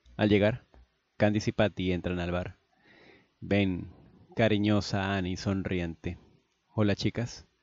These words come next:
Miren, les presento a George Johnson." "George, estas son las amigas de las que te hablo mucho.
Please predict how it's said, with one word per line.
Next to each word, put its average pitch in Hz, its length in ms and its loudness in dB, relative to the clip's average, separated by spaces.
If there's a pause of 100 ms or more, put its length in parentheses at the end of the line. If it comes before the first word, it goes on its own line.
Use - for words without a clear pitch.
(340)
Miren, 107 360 4 (460)
les 117 200 6
presento 110 520 4
a 113 100 6
George 110 440 8
Johnson." 95 460 2 (1040)
"George, - 560 4 (640)
estas 117 280 2
son 131 100 6
las 135 160 2
amigas 120 340 4
de 120 60 0
las 117 160 0
que 110 100 0
te 104 160 4
hablo 101 220 4
mucho. 98 360 -2